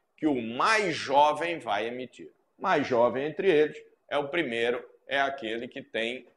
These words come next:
trinta e dois anos. Tranquilo? Próximo módulo aí, continuamos em divisão proporcional, mas já entramos na parte de regra de sociedade.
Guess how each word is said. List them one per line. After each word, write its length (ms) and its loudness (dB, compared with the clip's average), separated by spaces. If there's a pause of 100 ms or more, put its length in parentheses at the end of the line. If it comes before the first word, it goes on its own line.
(120)
trinta 340 -10
e 60 -6
dois 280 -8
anos. 120 -20 (680)
Tranquilo? 480 6 (480)
Próximo 540 6
módulo 480 2
aí, 500 0
continuamos 920 4
em 120 -4
divisão 460 0
proporcional, 840 4 (280)
mas 460 0
já 360 2
entramos 840 2
na 220 0
parte 600 2
de 220 -2
regra 560 2
de 120 -6
sociedade. 840 4